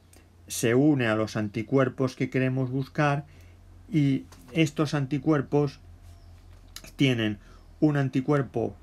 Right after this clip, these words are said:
preparado al cual se va a unir y este anticuerpo está unido a un sustrato que este su-, que este sustrato va ca-, va ca-,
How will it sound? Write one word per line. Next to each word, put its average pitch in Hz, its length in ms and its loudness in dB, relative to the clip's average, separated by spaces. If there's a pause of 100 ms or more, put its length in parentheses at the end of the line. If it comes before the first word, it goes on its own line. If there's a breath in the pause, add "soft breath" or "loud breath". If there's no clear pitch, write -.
preparado 127 680 0
al 107 240 -4
cual 127 460 0
se - 260 -2
va 127 160 2
a 131 160 -2
unir 147 540 0 (880)
y 120 140 2
este 120 240 0
anticuerpo 131 760 2 (320 soft breath)
está 117 300 -2
unido 131 400 -2
a 113 40 -4
un 123 120 -4
sustrato 139 760 -2 (760 loud breath)
que 131 140 4
este 135 260 -2
su-, - 180 -8 (140)
que 135 140 2
este 135 220 -2
sustrato 143 640 0
va 131 160 0
ca-, 131 260 -6
va 123 220 0
ca-, 123 160 -4